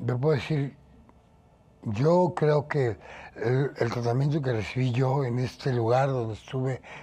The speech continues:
en la Clínica del Sol, eh, Clínica Baja del Sol Culiacán, es muy bueno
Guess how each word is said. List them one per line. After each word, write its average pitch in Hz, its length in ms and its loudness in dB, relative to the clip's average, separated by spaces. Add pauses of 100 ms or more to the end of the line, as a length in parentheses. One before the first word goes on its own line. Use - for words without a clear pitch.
(140)
en 107 100 -4
la 107 140 0
Clínica 127 420 0
del 107 140 0
Sol, 131 440 -2 (200)
eh, 110 320 -2 (100)
Clínica 131 380 0
Baja 117 240 4
del 123 140 2
Sol 123 180 -4
Culiacán, 127 480 0 (340)
es - 220 -8
muy 113 220 2
bueno 80 300 -4